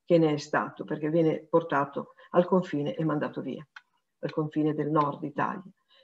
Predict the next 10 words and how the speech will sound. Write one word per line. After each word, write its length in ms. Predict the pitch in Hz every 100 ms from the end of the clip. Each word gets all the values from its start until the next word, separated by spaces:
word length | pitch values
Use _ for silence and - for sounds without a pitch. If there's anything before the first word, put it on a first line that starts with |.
| _
Un 100 | 190
altro 300 | 208 202 175
caso 600 | 175 185 185 156 156 156
importante, 1900 | 170 165 135 131 139 196 143 - 156 - 190 175 160 156 151 147 143 - -
drammatico, 720 | - 156 156 196 196 180 156
è 60 | 151
quello 200 | 156 151
di 120 | 156
Nissim 360 | 156 156 180 165
Matatia, 720 | 156 220 220 180 185 254